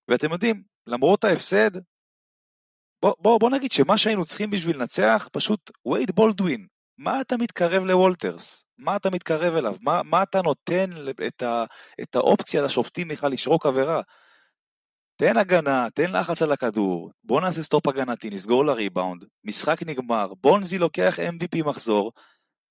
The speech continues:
כל הפרק הזה, כל הנושא, אנחנו מדברים אחרת לגמרי. אז, אה,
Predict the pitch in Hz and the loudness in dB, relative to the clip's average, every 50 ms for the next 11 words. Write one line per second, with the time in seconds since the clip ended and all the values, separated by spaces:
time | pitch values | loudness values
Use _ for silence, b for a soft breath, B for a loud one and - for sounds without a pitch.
0 | _ _ - 151 180 202 220 214 185 - 196 202 208 202 - 190 175 160 175 180 | _ _ 2 4 4 6 6 4 4 4 4 4 4 2 2 0 0 2 2 0
1 | 175 165 - 156 165 170 180 175 170 175 170 170 165 165 165 160 156 147 135 - | 0 2 2 2 4 4 4 4 4 2 2 0 0 -2 -2 -4 -4 -4 -4 -4
2 | - - 160 170 165 151 151 139 156 139 139 - - 123 135 - 147 143 139 135 | -2 0 0 0 2 0 0 -2 -2 -6 -4 -6 -4 -4 -2 -4 -2 0 0 0
3 | 156 180 180 165 185 185 180 175 - 180 165 185 185 170 120 98 82 - _ _ | 2 0 0 -2 -2 -4 -2 -2 -4 -2 -2 -2 -2 -2 -4 -8 -10 -12 _ _
4 | _ _ _ _ _ _ _ _ _ _ _ 104 110 101 104 127 131 131 127 | _ _ _ _ _ _ _ _ _ _ _ -6 -6 -2 2 2 4 4 4